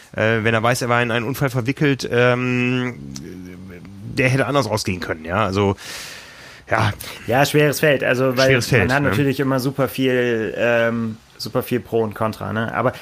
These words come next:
Speaker 2: man
Speaker 1: Ja.
Speaker 2: kann's ja auf alles Mögliche weiter ausweiten, auch, ähm, was, was, ähm, Bestimmungen am Rad und so weiter angeht, ne? Auch, auch da, äh, könnte man ja auch sagen und sagen so, „Hey,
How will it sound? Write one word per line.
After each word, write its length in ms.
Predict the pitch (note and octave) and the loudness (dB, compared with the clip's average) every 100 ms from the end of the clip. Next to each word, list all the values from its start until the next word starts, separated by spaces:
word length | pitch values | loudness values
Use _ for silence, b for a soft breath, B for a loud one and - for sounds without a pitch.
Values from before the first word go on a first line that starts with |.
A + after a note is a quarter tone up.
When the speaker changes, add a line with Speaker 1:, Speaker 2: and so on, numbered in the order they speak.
| - | -4
Speaker 2:
man 100 | B2 | 0
Speaker 1:
Ja. 60 | A2+ | 2
Speaker 2:
kann's 200 | D3 - | 0 0
ja 120 | D3 C3 | 2 2
auf 80 | |
alles 280 | G#2+ C#3 C3 | 0 0 2
Mögliche 380 | D3 E3 D3 A2 | 0 0 0 2
weiter 260 | A2 A2+ G#2 | 2 0 0
ausweiten, 440 | A2 A2 G#2 A#2 | 0 -2 -2 0
auch, 320 | A2+ A#2+ - - | 2 0 0 0
ähm, 360 | A#2+ A#2+ A#2+ | 0 0 0
was, 240 | A#2+ - B B B - | -2 -2 B B B -2
was, 480 | B2 - - - - | -2 0 -4 -4 0
ähm, 840 | A#2+ A#2+ A#2+ A#2 A#2 A#2 A#2 A2+ | 2 2 0 -2 -2 -2 -4 -2
Bestimmungen 420 | A2+ - D3+ C#3 | 0 2 2 2
am 140 | A#2+ B2 | 0 2
Rad 280 | B2 D#3+ - | 2 0 -2
und 180 | C3+ B2+ | -2 0
so 120 | A#2+ | 0
weiter 280 | A2+ A#2 G#2 | 0 0 -2
angeht, 400 | A2+ G#2+ G#2 A#2+ | -2 -2 -2 0
ne? 280 | C#3 C3+ - | 0 0 -2
Auch, 260 | A#2 - | -2 -2
auch 140 | A#2+ - | -6 -2
da, 400 | B2 C3 C3 B B B B | 2 2 0 B B B B
äh, 360 | C3+ C3+ B2+ B2 - - - C3+ - - - - | 0 2 2 0 -4 -12 -10 -10 -10 -16 -16 -8
könnte 200 | - C#3 C#3 | -2 0 2
man 140 | C#3 | 2
ja 100 | C3+ | 2
auch 120 | D3+ | 2
sagen 280 | D3+ C3 B2 | 2 2 2
und 80 | A#2+ | 0
sagen 180 | B2 A#2+ | 0 2
so, 100 | A#2 | 2
„Hey, 240 | C3+ | 2